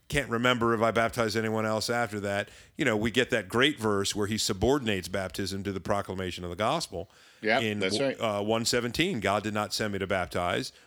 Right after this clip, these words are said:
Speaker 1: which is clearly hyperbole because obviously Paul knew of, uh, Matthew twenty-eight and the Great Commission, um, that he was indeed sent. But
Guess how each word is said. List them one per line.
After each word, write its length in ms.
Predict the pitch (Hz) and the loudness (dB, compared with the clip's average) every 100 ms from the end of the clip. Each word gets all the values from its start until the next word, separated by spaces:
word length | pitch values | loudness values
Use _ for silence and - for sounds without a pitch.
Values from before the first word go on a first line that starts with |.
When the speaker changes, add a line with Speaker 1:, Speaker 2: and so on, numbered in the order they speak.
| - | -6
Speaker 1:
which 160 | 120 120 | -2 -2
is 80 | - | -2
clearly 480 | - 165 185 113 | 2 4 4 2
hyperbole 580 | 92 101 104 90 80 104 | 2 0 0 -2 -2 -2
because 460 | 131 117 113 98 - _ _ _ - | 0 0 0 0 -4 _ _ _ -4
obviously 420 | 123 123 107 101 | -2 0 0 -2
Paul 300 | 98 113 107 | 2 4 4
knew 340 | 104 107 98 110 | 2 0 0 -2
of, 340 | 104 98 90 | 0 0 0
uh, 100 | 98 | -2
Matthew 320 | 92 92 110 | 0 -2 -2
twenty-eight 440 | 104 110 98 92 117 | -4 -2 -2 0 0
and 40 | 104 | -2
the 40 | |
Great 220 | 98 104 | -4 -4
Commission, 480 | - 98 87 123 139 - - - | -4 -4 -2 -2 -4 -10 -20 -12
um, 500 | - 104 98 95 98 90 | -2 0 0 -4 -6 -4
that 120 | 107 | -2
he 60 | 107 | 2
was 280 | 131 160 127 | 4 4 2
indeed 320 | 107 104 - | -2 -2 -2
sent. 360 | 110 104 92 | 0 0 -2
But 180 | 113 107 | -4 -6